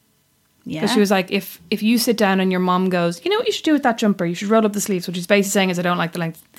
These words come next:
Speaker 2: like, I
Speaker 1: Yes.
Speaker 2: don't like that jumper." Or if, if you're perfectly happy and someone says, "You know, why don't you go online dating?" What they're basically saying is, "You should be in a relationship."
Speaker 1: Yeah,
Speaker 2: So it is
Speaker 1: exactly.
Speaker 2: criticism.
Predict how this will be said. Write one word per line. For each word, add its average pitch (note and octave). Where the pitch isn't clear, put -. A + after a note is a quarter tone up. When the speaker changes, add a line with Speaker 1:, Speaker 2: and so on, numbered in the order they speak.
Speaker 2:
like, G3
I -
Speaker 1:
Yes. F3+
Speaker 2:
don't F3+
like E3+
that D#3+
jumper." -
Or -
if, F3
if G3+
you're A#3
perfectly G#3+
happy G3+
and F3+
someone F#3+
says, F3+
"You C4+
know, F4
why C#4+
don't D4
you B3
go G#3
online F#3+
dating?" F3
What G3
they're G3+
basically G3
saying F3
is, -
"You G3
should F3+
be F3
in E3
a E3
relationship." F3
Speaker 1:
Yeah, -
Speaker 2:
So G3
it G3
is F#3
Speaker 1:
exactly. F#3+
Speaker 2:
criticism. E3